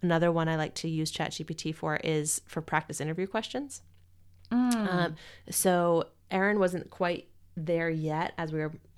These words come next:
Speaker 1: having this conversation.
Speaker 2: Yeah.
Speaker 1: But as she, if she's starting to go forward and think about making this transition from being a nurse to where else she might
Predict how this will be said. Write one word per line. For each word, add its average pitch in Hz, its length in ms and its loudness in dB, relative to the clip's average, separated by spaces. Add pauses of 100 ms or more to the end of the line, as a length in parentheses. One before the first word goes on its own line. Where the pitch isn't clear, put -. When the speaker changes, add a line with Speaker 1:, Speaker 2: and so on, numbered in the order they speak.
Speaker 1:
having 156 320 -2
this 151 160 -2
conversation. 220 800 -2
Speaker 2:
Yeah. 214 200 -2 (440)
Speaker 1:
But 180 600 2 (180)
as 175 280 2
she, 175 280 -2 (100)
if 170 100 -2
she's 170 200 -4
starting 165 320 0
to 156 600 -4 (140)
go 151 220 0
forward 175 600 2
and 160 120 -4
think 156 220 -4
about 151 360 -2 (280)
making 160 360 -2
this 160 140 -4
transition 151 600 -6
from 147 500 -8 (420)
being 156 220 -2
a 160 40 -2
nurse 233 400 2
to - 120 -6
where 147 260 -8
else 165 400 -4
she - 180 -6
might 156 240 -8